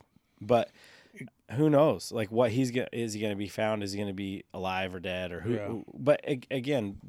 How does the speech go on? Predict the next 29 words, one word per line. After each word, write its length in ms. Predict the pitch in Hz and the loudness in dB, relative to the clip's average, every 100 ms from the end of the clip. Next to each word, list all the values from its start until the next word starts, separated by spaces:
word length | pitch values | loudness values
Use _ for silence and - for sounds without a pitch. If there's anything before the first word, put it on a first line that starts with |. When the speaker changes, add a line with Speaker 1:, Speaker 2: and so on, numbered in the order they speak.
| - 107 | -18 -14
Speaker 1:
that 260 | 101 123 135 | 2 2 2
part 300 | - 113 - | 2 0 0
is, 180 | 110 98 | -4 -2
like, 280 | 98 90 _ | -2 -4 _
the, 120 | 101 | -8
the 160 | 90 | -6
tragic 580 | 95 - 110 101 98 - _ - | -6 0 2 0 -6 -8 _ -6
end 340 | 113 127 113 | -2 0 -2
of 160 | 104 87 | -4 -6
the 60 | |
story. 300 | - - 98 | -8 -4 -2
But 220 | 90 95 80 | -2 -4 -4
the, 220 | 98 85 - - - - - | -6 -6 -14 -20 -20 -20 -2
I 140 | 120 | 2
think 220 | 131 131 98 | 2 0 -4
the 80 | |
true 220 | 101 - 107 | -6 -4 -4
tragedy 500 | - 104 98 98 101 | -2 -2 -2 -6 -6
that 180 | 92 - | -6 -6
was 140 | 95 | -6
going 260 | 98 104 92 | -4 -2 -2
on 160 | 92 | -4
during 300 | 87 98 113 | -4 -2 -2
the 60 | 131 | -4
story 420 | - 156 160 156 - _ _ _ _ _ _ _ _ _ _ _ _ | -4 -2 -2 -4 -12 _ _ _ _ _ _ _ _ _ _ _ _
is 260 | 117 117 101 | -2 0 0
the 120 | 101 | -6
fact 340 | 90 107 107 - | 0 4 4 2
that 200 | 98 85 | -4 -4